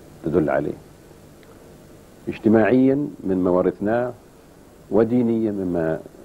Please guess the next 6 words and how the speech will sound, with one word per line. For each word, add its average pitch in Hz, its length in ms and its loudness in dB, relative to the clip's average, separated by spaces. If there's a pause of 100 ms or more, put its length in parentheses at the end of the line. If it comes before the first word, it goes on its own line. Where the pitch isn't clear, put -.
(720)
نحفظه 76 380 -8 (100)
في - 60 -12
كل 160 160 4
الديانات 78 440 0
السماوية 73 460 -2
الموجودة 73 460 -4